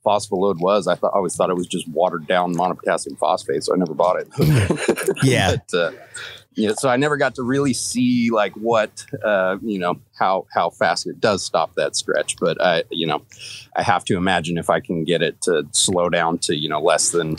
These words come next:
Speaker 1: than an inch every couple of days, then that's, uh, that's pretty good.
Speaker 2: Yeah, and, you know, when we talk about applying those, <clears throat> my big experience with P G Rs has been in, uh, tissue culture, actually.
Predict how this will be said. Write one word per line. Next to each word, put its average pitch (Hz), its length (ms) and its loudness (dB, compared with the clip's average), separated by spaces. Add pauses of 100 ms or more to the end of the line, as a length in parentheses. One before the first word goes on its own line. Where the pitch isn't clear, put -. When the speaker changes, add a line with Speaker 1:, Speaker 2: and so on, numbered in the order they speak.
Speaker 1:
than 85 240 0
an 80 120 -4 (100)
inch 87 240 0
every 76 200 0
couple 78 340 -2
of 73 80 -8
days, 73 400 0
then 73 200 -8
that's, - 360 2
uh, - 180 2
that's - 160 0
pretty - 220 -4
good. - 220 0 (680)
Speaker 2:
Yeah, 156 280 4
and, 151 140 2
you 147 120 4
know, 139 120 6
when 139 100 4
we 135 80 4
talk 147 200 4
about 113 120 4
applying 87 360 4
those, 82 260 4 (460)
<clears throat> 226 400 2
my 156 160 4
big 139 160 4
experience 107 520 2
with 101 100 -2
P 104 140 4
G 92 140 2
Rs 87 200 4
has 80 160 2
been 82 280 2
in, 76 300 2
uh, 67 200 2
tissue 104 280 4
culture, - 340 0
actually. 50 340 2